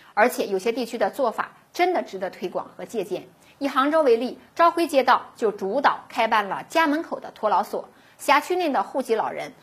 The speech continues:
可以像幼儿园一样早来晚走，一天呢都可以在这个养老所待着。不仅有丰富多彩的活动、医疗保健的讲座，还能管一顿午饭，而且呢还有助浴呀、理发呀等服务。那大家也都知道，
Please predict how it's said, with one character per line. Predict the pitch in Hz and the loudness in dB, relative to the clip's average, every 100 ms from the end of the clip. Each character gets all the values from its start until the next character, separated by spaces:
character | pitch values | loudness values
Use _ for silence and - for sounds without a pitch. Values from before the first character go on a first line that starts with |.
| - - | -20 -10
可 | 359 | -4
以 | 262 | -2
像 | 233 294 320 | 0 0 0
幼 | 349 | -2
儿 | |
园 | 359 294 277 220 | 0 2 0 0
一 | |
样 | 208 185 - - | -2 -2 -6 -6
早 | 190 | -2
来 | 175 185 | 0 -2
晚 | 170 190 | -4 -8
走， | 196 - - | -8 -10 -12
一 | - 330 | -4 -2
天 | - 339 | 0 2
呢 | 339 262 - - | 2 -2 -6 -6
都 | 226 | -6
可 | 240 | -2
以 | 214 175 | -2 -2
在 | 214 | -4
这 | 202 196 | -4 -4
个 | 170 | -4
养 | 185 | 0
老 | 240 | 0
所 | 262 208 - | -2 -6 -6
待 | 170 175 | -6 -4
着。 | - - _ _ - | -8 -10 _ _ -4
不 | 370 | -2
仅 | 269 269 | 0 0
有 | 240 | -2
丰 | - 220 | -4 -8
富 | 220 | -6
多 | 202 208 | -4 -4
彩 | - | -6
的 | 143 | -14
活 | 170 - - | -14 -12 -6
动、 | 202 - - - - | -6 -8 -20 -18 -4
医 | 330 | 4
疗 | 254 262 | 6 4
保 | 208 | 0
健 | - 294 | -4 -2
的 | 254 233 | -2 -2
讲 | 208 190 | -6 -8
座， | - 277 - - - | -4 -4 -4 -6 -6
还 | - | 0
能 | 233 262 | 2 2
管 | 220 175 | -2 -4
一 | |
顿 | 190 226 180 | -4 -6 -6
午 | |
饭， | - 233 196 - - _ | -2 0 0 -2 -20 _
而 | 226 | 2
且 | 269 262 | 4 2
呢 | 220 220 - - | 0 -4 -6 -14
还 | - 240 | 0 2
有 | 262 196 - _ _ _ _ | 4 0 -2 _ _ _ _
助 | 381 339 | 0 2
浴 | 311 349 | 2 2
呀、 | 269 190 - _ | 2 0 -6 _
理 | 190 185 | -8 -4
发 | - 311 | 2 4
呀 | 262 160 - | 4 0 -8
等 | 170 | -16
服 | - 185 202 | -14 -12 -12
务。 | - _ - | -14 _ -10
那 | 226 | -2
大 | 214 208 | 0 0
家 | 220 | -2
也 | 202 | -4
都 | 196 202 | -4 -6
知 | 196 | -2
道， | 190 - | -2 -2